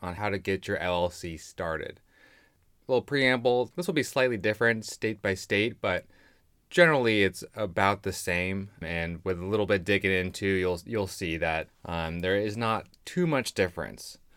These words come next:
All right, well, let's start with another example of s-, something I, I typically see and, and hear from people. You just wanna set up a single member, limited liability company, and you go online and you see ads that it's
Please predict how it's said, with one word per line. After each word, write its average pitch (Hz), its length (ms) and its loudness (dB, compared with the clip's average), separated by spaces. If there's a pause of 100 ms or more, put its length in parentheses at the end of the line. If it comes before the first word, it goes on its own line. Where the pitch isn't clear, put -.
(840)
All 123 80 0
right, 95 180 4
well, 117 120 0
let's 147 180 2
start 143 220 0
with 117 100 4
another 113 260 6
example 90 600 2
of 90 80 -2
s-, - 240 -10
something 147 240 -2
I, 113 180 4
I 107 320 6
typically - 380 -4
see 87 400 -4
and, 85 100 -4
and 90 160 -8
hear 87 220 -2
from 85 160 -10
people. 82 500 -6 (680)
You 170 140 -4
just 151 160 0
wanna 113 240 2
set 98 260 2
up 87 320 2
a 71 280 -2
single 117 420 -2
member, 98 560 4
limited 110 380 4
liability 92 720 2
company, 87 720 -4 (360)
and 90 180 -4
you 95 80 -2
go 110 160 2
online 92 480 0
and 90 120 -4
you 92 80 -4
see 104 260 -6
ads 87 580 2
that 82 240 -2
it's - 340 -6